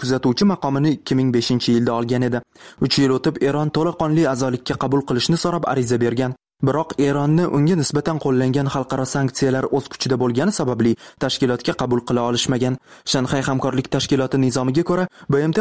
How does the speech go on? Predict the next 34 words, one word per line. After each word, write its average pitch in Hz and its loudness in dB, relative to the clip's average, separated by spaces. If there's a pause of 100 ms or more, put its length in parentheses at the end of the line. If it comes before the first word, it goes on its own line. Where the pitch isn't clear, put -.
Xavfsizlik 151 0
Kengashi 131 2
sanksiyasi 131 -2
ostidagi 123 0
mamlakat 120 0
unga 135 2
a'zo 123 -2
bo'la 127 0
olmaydi. 127 0 (440)
Mazkur 135 -2 (100)
sanksiyalar 180 0 (120)
ikki - -2
ming 139 2
o'n 127 0
beshinchi 151 2
yilda 113 0 (260)
uzoq 139 0
muzokaralardan 127 0
so'ng 214 4
Tehron 135 -2 (140)
o'z 123 -2
yadro 135 0 (100)
dasturini 123 0
cheklashga 127 0
rozilik 120 0
bildirgach 120 0
bekor 123 -2
qilindi. 123 0 (340)
Lekin 139 0
Tehronning 143 2
yo'lida 196 2 (100)
yangi 120 0
g'ov 120 2
paydo 120 -2